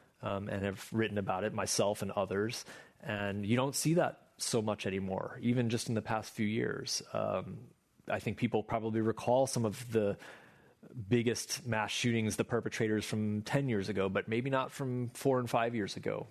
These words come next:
because they weren't getting nearly as much spotlight, even though we're still identifying who they are and what they did and explaining the case to the public. That's also important, by the way, because of this enormous and growing issue of misinformation.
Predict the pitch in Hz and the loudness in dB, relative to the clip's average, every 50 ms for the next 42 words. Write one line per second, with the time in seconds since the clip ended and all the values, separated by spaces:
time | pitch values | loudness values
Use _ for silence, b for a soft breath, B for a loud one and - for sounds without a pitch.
0 | - - 107 - - 101 98 - 110 107 101 113 110 110 - 104 113 107 104 104 | -8 -8 -6 -2 -2 -4 0 0 0 2 2 2 0 0 0 -2 -2 0 0 -2
1 | 101 107 107 110 110 107 101 107 - 104 98 - - - - - 101 98 98 - | 0 0 0 2 2 2 0 0 -2 -4 -4 -4 -4 -6 -2 0 2 2 2 2
2 | 104 98 92 87 - - B B B B B B B B B B 139 143 156 147 | 0 0 0 -2 -6 -10 B B B B B B B B B B 2 4 4 4
3 | 147 139 135 127 123 120 113 - - 131 113 107 104 110 113 107 101 - - 113 | 4 4 4 4 4 2 0 2 2 4 4 4 4 2 0 0 -2 -2 0 -2
4 | 107 101 90 95 95 95 101 113 139 175 170 165 156 135 117 107 107 - - 98 | -2 -2 -2 -2 0 2 4 4 4 6 4 4 4 2 2 0 0 0 0 -4
5 | 92 - - 135 127 123 120 117 107 104 B B B B B B B _ - 107 | -6 0 4 4 6 6 6 4 2 0 B B B B B B B _ -4 -4
6 | 104 - - - - 120 117 113 110 110 104 101 - - 113 107 98 - - - | -2 -2 -2 0 2 2 2 4 2 2 2 0 0 0 0 0 0 -2 -6 -6
7 | 101 - - - 107 98 98 95 92 87 - - B B B B B B B 135 | -6 -6 0 0 0 2 2 0 0 0 -2 -10 B B B B B B B 0
8 | 135 - - 131 135 156 160 - - 113 101 95 - - 107 104 98 101 101 104 | 0 2 0 2 2 2 2 4 2 2 2 2 0 0 0 0 0 0 0 0
9 | 98 98 98 101 98 98 98 95 - 180 - - 104 110 101 101 107 101 - - | 2 2 2 2 2 2 2 2 0 -2 -2 0 0 0 0 0 0 0 0 0
10 | 104 107 107 107 110 110 110 110 107 104 - - - - B B B B B B | 0 0 2 2 2 2 2 2 0 0 0 -2 -4 -4 B B B B B B
11 | B B - 113 110 113 104 113 113 117 117 120 120 110 110 107 - - - 110 | B B -4 -4 -2 0 2 2 4 4 4 4 2 2 2 0 -2 0 2 2
12 | 104 101 95 123 107 101 - - 107 98 - 101 90 90 95 104 120 117 - - | 2 2 2 2 0 0 0 0 -2 -4 -4 -4 -4 -2 -2 -2 0 -2 -2 -6
13 | - | -8